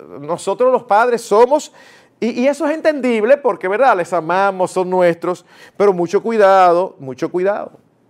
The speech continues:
Debiera ser fácil para nosotros cuando se nos pregunta de un hijo, "¿cuáles son sus debilidades y fortalezas?", que nosotros podamos decirlas. Ustedes saben lo que normalmente va a ocurrir. "¿Cuáles son sus fortalezas?". Tra, tra, tra, tra, sin pensarlo, tra, tra.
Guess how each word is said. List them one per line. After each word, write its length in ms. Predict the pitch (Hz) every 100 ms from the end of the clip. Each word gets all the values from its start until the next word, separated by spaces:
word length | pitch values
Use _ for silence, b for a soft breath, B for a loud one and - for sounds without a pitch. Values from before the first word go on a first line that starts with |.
| _ b -
Debiera 380 | 185 185 240 269
ser 220 | 262 254
fácil 420 | - 254 240 208
para 220 | 185 180
nosotros 720 | 175 - 208 208 156 151 - _ b b _
cuando 260 | 160 175
se 140 | 175 180
nos 140 | 175
pregunta 500 | 180 170 214 233 190
de 80 | 196
un 140 | 196
hijo, 240 | 196 180 185
"¿cuáles 200 | 277 269
son 120 | 311
sus 140 | 277
debilidades 480 | 240 220 214 208 208
y 40 | 196
fortalezas?", 600 | 202 208 165 143 147 147
que 80 |
nosotros 320 | 147 156 160 131
podamos 320 | 156 160 156
decirlas. 420 | 143 117 98 104 B B
Ustedes 180 | B 220
saben 220 | 226 269
lo 80 | 262
que 80 | 226
normalmente 420 | 208 220 240 240
va 100 | 226
a 40 | 226
ocurrir. 400 | 208 226 233 - B
"¿Cuáles 240 | - 320 311
son 100 | 269
sus 140 | 262
fortalezas?". 560 | 254 - 185 170 147 123 B
Tra, 300 | - 175 170
tra, 260 | 175 170 165
tra, 240 | 170 170
tra, 260 | 170 175 180
sin 240 | 180 269 247
pensarlo, 580 | 226 214 233 226 175
tra, 260 | 165 202 196
tra. 180 | 185